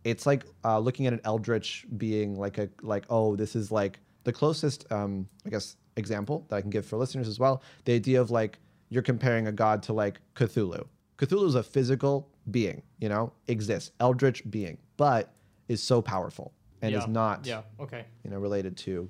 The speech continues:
Speaker 1: what people believe or worship.
Speaker 2: Right. It just has, it's the ability to harness sort of otherworldly power, like,
Speaker 1: Yeah.
Speaker 2: ex-, you know, larger than life, but
Speaker 1: Yeah.
Speaker 2: it's, but it is living and it breathing and it has a slush, has
Speaker 1: Yeah.
Speaker 2: a form, time and place.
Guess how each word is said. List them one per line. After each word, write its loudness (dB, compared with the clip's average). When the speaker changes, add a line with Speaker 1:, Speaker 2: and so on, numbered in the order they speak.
Speaker 1:
what -6
people -2
believe -6
or -8
worship. -14
Speaker 2:
Right. -12
It -10
just -12
has, -8
it's -18
the -10
ability -10
to -14
harness -14
sort -16
of -20
otherworldly -12
power, -10
like, -14
Speaker 1:
Yeah. -4
Speaker 2:
ex-, -16
you -8
know, -10
larger -4
than -6
life, -4
but -6
Speaker 1:
Yeah. 0
Speaker 2:
it's, -10
but -10
it -10
is -10
living -14
and -14
it -16
breathing -14
and -12
it -12
has -18
a -18
slush, -14
has -4
Speaker 1:
Yeah. -8
Speaker 2:
a -12
form, -10
time -8
and -12
place. -12